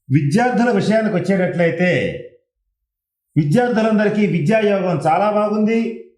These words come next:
పోటీ పరీక్షల్లో ఉత్తీర్ణత సాధిస్తారు, మంచి మార్కుల్ని పొందుతారు, ప్రథమ శ్రేణిలో ఉత్తీర్ణులవుతారు. అయినప్పటికీ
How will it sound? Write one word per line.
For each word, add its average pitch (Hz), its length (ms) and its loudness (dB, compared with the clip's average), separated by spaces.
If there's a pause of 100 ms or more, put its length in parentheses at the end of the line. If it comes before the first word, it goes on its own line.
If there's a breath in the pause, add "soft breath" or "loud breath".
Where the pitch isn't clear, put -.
(420)
పోటీ 226 260 2
పరీక్షల్లో 196 560 0
ఉత్తీర్ణత 226 640 -2
సాధిస్తారు, 220 880 0 (380)
మంచి 202 300 0
మార్కుల్ని 196 720 -2 (400)
పొందుతారు, 220 580 0 (420)
ప్రథమ 196 300 2
శ్రేణిలో 208 420 0
ఉత్తీర్ణులవుతారు. 160 920 -2 (480)
అయినప్పటికీ 214 560 0